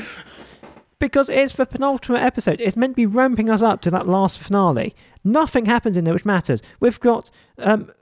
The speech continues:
a, s-, the Grand Serpent's person going to try to kill Y-,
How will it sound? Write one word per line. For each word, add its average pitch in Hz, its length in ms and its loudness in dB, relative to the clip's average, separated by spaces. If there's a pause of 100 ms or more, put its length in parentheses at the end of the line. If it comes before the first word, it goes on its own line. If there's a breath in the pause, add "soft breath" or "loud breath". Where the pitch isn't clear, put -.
a, - 60 2
s-, 196 140 0
the 240 180 2
Grand 240 340 2
Serpent's 202 760 0 (480)
person 165 360 2
going 175 220 2
to - 60 -20
try 170 200 0
to - 80 -10
kill 175 260 2
Y-, 165 160 -2